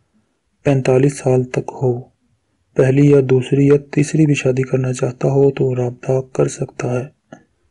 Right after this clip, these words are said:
जिनसे शादी के लिए जो है वो हमारे दोस्त मर्द हजरात जो पाकिस्तान के किसी भी शहर में रहते हों, मुसलमान हों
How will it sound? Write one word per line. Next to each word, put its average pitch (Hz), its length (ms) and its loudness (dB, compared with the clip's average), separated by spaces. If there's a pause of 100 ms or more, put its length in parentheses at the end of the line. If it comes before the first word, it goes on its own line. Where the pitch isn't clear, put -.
(800)
जिनसे 160 180 4
शादी 147 340 2
के 156 140 4
लिए 151 280 4
जो 143 140 2
है 143 300 4
वो 139 180 4
हमारे 139 280 2
दोस्त 131 340 4
मर्द 135 200 0
हजरात 127 400 0
जो 135 140 2
पाकिस्तान 131 680 -2
के 135 120 -2
किसी 139 320 -4
भी 143 100 2
शहर 139 280 0
में 143 100 2
रहते 135 280 -2
हों, 139 100 2
मुसलमान 131 640 -2
हों 139 260 -2